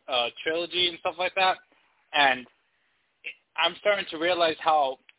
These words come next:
repetitive it is, and I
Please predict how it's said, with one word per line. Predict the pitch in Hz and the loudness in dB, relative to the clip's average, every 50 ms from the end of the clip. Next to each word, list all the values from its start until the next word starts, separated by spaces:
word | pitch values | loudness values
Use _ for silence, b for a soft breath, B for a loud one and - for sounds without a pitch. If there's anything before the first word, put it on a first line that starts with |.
| _ _ _ _ 123 | _ _ _ _ -4
repetitive | 131 123 123 _ - - - 147 165 202 240 233 202 180 165 143 131 | -4 -4 -4 _ -8 -2 0 2 2 2 0 -2 -6 -6 -8 -10 -10
it | 139 127 117 | -10 -10 -10
is, | 107 101 101 107 113 _ _ _ _ _ _ _ _ _ _ _ _ _ _ _ _ _ _ _ _ - | -12 -16 -16 -20 -20 _ _ _ _ _ _ _ _ _ _ _ _ _ _ _ _ _ _ _ _ -6
and | 160 156 151 147 147 151 - | -2 -2 -2 -2 -4 -6 -2
I | 143 143 | -2 -2